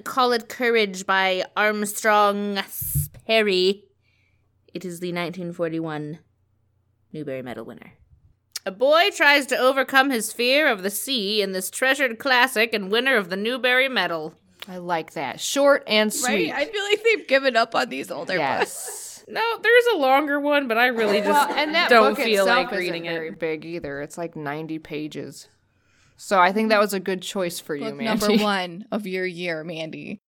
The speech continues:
Speaker 2: Can she do it?
Speaker 1: We're gonna start off strong.
Speaker 2: <laughs>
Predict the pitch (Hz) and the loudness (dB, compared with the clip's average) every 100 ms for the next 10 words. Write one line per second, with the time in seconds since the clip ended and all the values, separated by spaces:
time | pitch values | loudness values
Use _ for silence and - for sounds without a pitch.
0 | _ _ _ - 214 190 196 - 196 170 | _ _ _ -6 -2 0 -2 -4 -4 -4
1 | 156 135 - - 240 240 233 190 - 196 | -4 -4 -6 -12 -14 -8 -6 -8 -8 -4
2 | 185 170 175 175 - 160 139 131 120 151 | -2 -4 -6 -10 -10 -8 -8 -10 -12 -12
3 | 185 - 311 294 269 | -18 -6 -2 0 -2